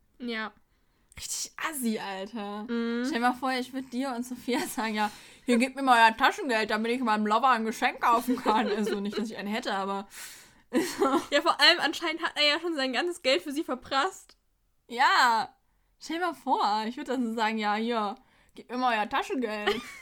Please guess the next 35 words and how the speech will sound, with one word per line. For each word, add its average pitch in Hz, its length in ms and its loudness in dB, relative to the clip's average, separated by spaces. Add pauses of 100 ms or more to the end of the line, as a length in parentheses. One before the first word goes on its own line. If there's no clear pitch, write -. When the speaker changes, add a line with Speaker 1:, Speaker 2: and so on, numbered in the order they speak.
(120)
Speaker 1:
<laughs> - 300 -2
Speaker 2:
Kann 233 200 -2
ich 247 80 0
hier 240 260 4
meinem 226 540 0 (600)
Loverboy 240 600 2
ein 247 100 -2
Geschenk 330 380 -2
kaufen?“ 254 720 4
Speaker 1:
<laughs> - 1300 -6
Speaker 2:
What 226 120 -10 (100)
the? 208 220 -4 (440)
Speaker 1:
Mhm, 247 520 -6 (140)
das 254 160 -8
dachte 254 200 -10
ich - 40 -16
mir 226 140 -4
auch. 247 80 -2
Und 254 80 -6
der 240 100 -2
Erzähler, 302 480 0
der 277 80 -4
sagt 262 200 -6
noch 254 80 -10
so, 254 100 -12
„Ja, 226 160 -8 (480)
sie 262 100 0
müssen 294 240 0
ihren 262 200 0
Bruder 277 260 0
ja 262 160 2
wirklich 262 240 -6
sehr 269 240 -2
gerne 294 400 2
haben, 285 180 0